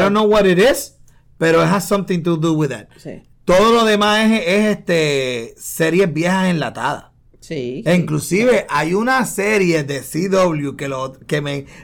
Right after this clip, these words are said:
Speaker 1: me encont-, lo encontré bien, bien, este,
Speaker 2: ¿Funny?
Speaker 1: interesante
Speaker 2: Ok.
Speaker 1: o gracioso. Porque es esta, la mu-,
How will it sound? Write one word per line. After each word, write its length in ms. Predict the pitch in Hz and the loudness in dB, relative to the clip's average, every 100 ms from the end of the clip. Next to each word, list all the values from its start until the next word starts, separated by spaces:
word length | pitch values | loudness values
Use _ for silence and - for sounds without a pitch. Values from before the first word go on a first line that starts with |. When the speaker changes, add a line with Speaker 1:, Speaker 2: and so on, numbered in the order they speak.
| - | -6
Speaker 1:
me 220 | 151 165 | -4 -4
encont-, 280 | 160 156 156 | -2 -4 -2
lo 160 | 170 160 | 0 0
encontré 480 | 156 160 151 160 | 0 -2 -2 -2
bien, 380 | 180 196 202 202 | 0 0 0 -4
bien, 460 | 156 139 160 165 180 | -6 -2 0 0 -2
este, 640 | 180 165 190 185 175 160 170 | -4 -2 -2 2 2 0 0
Speaker 2:
¿Funny? 160 | 175 | -2
Speaker 1:
interesante 720 | 156 160 160 160 180 143 123 | -2 0 -2 -2 -4 -4 -8
Speaker 2:
Ok. 80 | 143 | -4
Speaker 1:
o 100 | 151 139 | -4 -2
gracioso. 680 | 139 127 175 160 117 113 _ - - - - - | -4 -6 -6 -6 -8 -16 _ -20 -20 -20 -12 0
Porque 640 | 170 165 160 156 160 190 | 2 2 0 0 2 0
es 180 | 208 - | -2 -4
esta, 380 | 170 175 196 185 | -4 -2 -6 -4
la 200 | 156 151 | -2 -2
mu-, 180 | 151 | -4